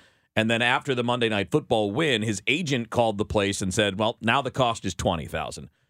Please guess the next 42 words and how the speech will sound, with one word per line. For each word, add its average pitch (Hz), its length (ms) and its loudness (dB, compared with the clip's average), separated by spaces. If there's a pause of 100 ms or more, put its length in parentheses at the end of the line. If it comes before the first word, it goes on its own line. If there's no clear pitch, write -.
instead 107 260 0
of 92 100 -2
ten 87 220 -2
thousand," 78 320 -6
which 101 160 0
was 107 80 -2
a 101 60 2
horrible 135 400 2
look. 101 260 0 (360)
They 110 80 4
were 107 120 0
both 143 320 0
getting 139 260 0
killed 135 300 0
for 113 140 0
this 98 160 0
all 113 180 2
over 107 140 -2
social 110 400 0
media. 98 340 2
So, 110 480 2 (420)
uh, 101 600 2
Tommy 123 280 0
DeVito 143 400 -2
today 139 440 0
just 123 200 0
showed 160 300 2
up 151 160 0
there 127 180 2
on 120 200 0
his 117 160 0
own, 110 420 0 (100)
unpaid, 113 640 0 (380)
and 107 560 0
made 104 180 2
an 107 120 -2
egg 127 180 0
cream 123 500 0
and 101 560 2
had 101 180 -2
some 90 120 -4
pizza 101 560 2